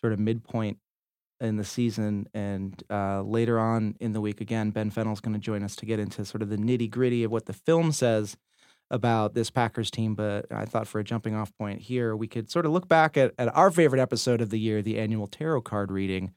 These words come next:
with Ben, your friend, Jamie Ross. And, uh, we were actually inundated, uh, the past few weeks with tweets from listeners,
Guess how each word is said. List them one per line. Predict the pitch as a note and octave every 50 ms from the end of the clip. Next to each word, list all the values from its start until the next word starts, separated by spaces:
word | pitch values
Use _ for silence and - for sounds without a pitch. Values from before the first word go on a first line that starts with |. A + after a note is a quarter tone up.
| _ _ _ _ _ _ _ _ _
with | - G#2+ G2+ F#2+ - -
Ben, | - G#2+ G#2 G#2
your | G#2 A2 A2+
friend, | - - G#2 G2 F#2+ F2+
Jamie | - G#2 G2 G2 F#2
Ross. | F#2+ G2 G2 F#2 F#2 F#2+ - - - - _ _
And, | A2 G2+ G2+ G2
uh, | G2+ G2 F#2+ F#2+
we | B2 C3+
were | C#3+ D3
actually | D3+ - - - C#3 B2 A#2+
inundated, | D3 D3 C3+ B2 A#2 A2+ A2 G#2 G#2 G2+ G2 G2+ -
uh, | A2 A2 G#2+
the | F#2+ G2
past | - D#3 F#3 F#3+ - -
few | D#3+ D3
weeks | C#3 D#3 D3 C#3 - -
with | A2+ G#2+
tweets | - - D3 C#3 C3 -
from | - A#2 A2+
listeners, | B2 C3 B2 - C3 B2 A#2+ A#2+ A#2 A2+ -